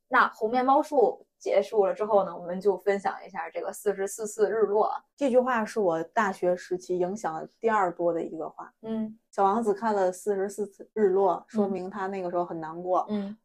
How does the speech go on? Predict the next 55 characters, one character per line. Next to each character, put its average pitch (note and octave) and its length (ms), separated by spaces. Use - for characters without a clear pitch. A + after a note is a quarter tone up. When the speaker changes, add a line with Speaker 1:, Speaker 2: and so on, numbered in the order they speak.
Speaker 2:
导 E3 200
致 G#3 220
我 F3+ 260
每 F#3+ 200
次 F3+ 240
看 F#3+ 180
到 F3+ 180
日 F#3 200
落， F3+ 280
Speaker 1:
你 G3+ 80
也 G3 140
难 F#3+ 40
过。 F3 100
Speaker 2:
或 A#3+ 180
者 - 60
心 G#3 100
情 A3 140
不 A3+ 100
好 F3+ 240
的 F#3 100
时 G3+ 60
候， F#3+ 100
有 F#3+ 120
的 F#3 80
时 G3+ 60
候 G#3 60
就 G#3+ 140
会 G#3 160
发 G3+ 420
各 A3+ 120
种 G3 160
矫 F3+ 220
情 G#3 140
的 F#3 100
话， F#3 160
Speaker 1:
<laughs> - 0
嗯。 G#3 120
Speaker 2:
说 G3 160
今 A3+ 260
天 A3+ 180
大 G#3+ 180
概 G3 160
是 G#3 120
看 G#3+ 200
了 G3 80
四 G#3 220
十 G3+ 160
四 G#3 280
次 G3+ 220
日 G3 100
落 G3 360
吧。 F#3+ 160
Speaker 1:
哦。 A#3+ 440
<laughs> A#3+ 40
Speaker 2:
但 C4 260